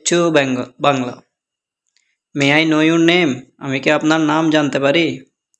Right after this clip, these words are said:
I have come from Seattle। আমি সিয়াটল থেকে এসেছি। I can't get you। আমি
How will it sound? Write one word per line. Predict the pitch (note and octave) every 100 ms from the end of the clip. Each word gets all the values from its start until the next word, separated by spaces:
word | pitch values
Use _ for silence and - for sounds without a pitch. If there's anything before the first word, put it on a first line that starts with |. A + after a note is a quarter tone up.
| _ -
I | C#3 B2+
have | D3 D3+ D#3 C#3+
come | C3+ C3
from | D#3+ D3+ E3 G3+ - _ _ _ -
Seattle। | - C#3 B2+ B2 - _ _ _ _ _ _ _ _ _ _ _ _ _ _
আমি | C3+ C#3 D#3 D#3 G#3+ -
সিয়াটল | - C#3 C3 D3 D3 D#3+
থেকে | D#3 F3 F3 C#4 - C3+
এসেছি। | - C3 - - _ _ _ _ _ _ _ _ _ _ _ _ _ _ _ _ _ -
I | C#3 C3
can't | D#3+ D#3+ D#3 C#3+
get | C#3 C3+ C3+
you। | A#2+ - - _ _ _ _ _ D#3+
আমি | C#3+